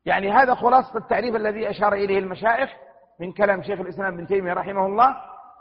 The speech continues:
بأن، بأن النبي والرسول كلهم يوحى إليه،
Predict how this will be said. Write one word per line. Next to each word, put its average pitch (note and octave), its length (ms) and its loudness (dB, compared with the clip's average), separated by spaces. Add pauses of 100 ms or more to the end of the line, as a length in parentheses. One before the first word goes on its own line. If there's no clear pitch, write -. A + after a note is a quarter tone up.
(140)
بأن، A3+ 640 -4 (140)
بأن G3+ 420 -4
النبي B3 560 -4
والرسول A#3+ 420 -4
كلهم B3+ 360 2
يوحى G#3 300 0
إليه، D3 300 -8